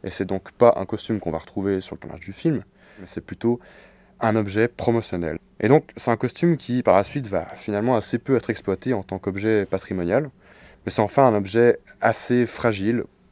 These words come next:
composé majoritairement de latex, avec des éléments pleins, en mousse expansible, et donc tout ceci a tendance à durcir et à se décomposer.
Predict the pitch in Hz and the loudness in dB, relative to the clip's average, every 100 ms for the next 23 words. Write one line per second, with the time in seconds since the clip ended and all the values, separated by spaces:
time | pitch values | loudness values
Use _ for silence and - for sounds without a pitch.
0 | _ - 127 127 110 117 120 107 113 113 | _ -2 2 2 2 4 4 6 4 4
1 | 110 107 110 104 92 104 - 117 - - | -2 -2 -2 -2 0 0 2 0 -2 -20
2 | _ _ _ - 95 104 101 101 98 95 | _ _ _ -2 2 2 2 0 0 -2
3 | 82 - 110 120 123 95 101 - - 82 | -4 0 4 6 4 2 -6 -10 -10 -12
4 | - 104 107 - - - - 98 113 - | -6 -6 -6 -16 -20 -12 -4 -2 -2 -4
5 | _ - 123 120 - 120 123 104 98 104 | _ -8 -4 -2 0 2 2 2 -2 -4
6 | 85 90 113 - 110 120 107 82 95 101 | -6 -6 -6 -6 -4 -2 -2 -4 -6 -6
7 | 113 - 95 87 | -6 -6 -4 -4